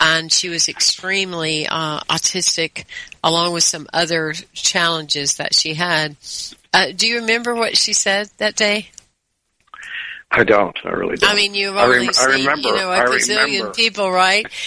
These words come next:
Speaker 1: But, uh,
Speaker 2: <laughs>
Speaker 1: and you're
Speaker 2: I
Speaker 1: in
Speaker 2: remember
Speaker 1: another
Speaker 2: her, though.
Speaker 1: state. You're in another state, so I,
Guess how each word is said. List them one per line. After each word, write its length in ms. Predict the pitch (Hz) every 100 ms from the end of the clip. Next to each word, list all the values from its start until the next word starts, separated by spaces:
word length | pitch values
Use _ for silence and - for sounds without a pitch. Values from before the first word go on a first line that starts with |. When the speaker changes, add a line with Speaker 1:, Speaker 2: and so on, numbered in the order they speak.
| -
Speaker 1:
But, 300 | 226 233 - 233
uh, 240 | 208 196 - -
Speaker 2:
<laughs> 240 | - - -
Speaker 1:
and 200 | 233 240
you're 160 | 240
Speaker 2:
I 60 | 240
Speaker 1:
in 40 | -
Speaker 2:
remember 200 | 143 -
Speaker 1:
another 200 | - -
Speaker 2:
her, 40 |
though. 60 | -
Speaker 1:
state. 500 | - 214 202 170 - _
You're 160 | 180 185
in 140 | 180
another 360 | 165 165 160 160
state, 460 | - 165 143 -
so 220 | - 151 151
I, 320 | 151 156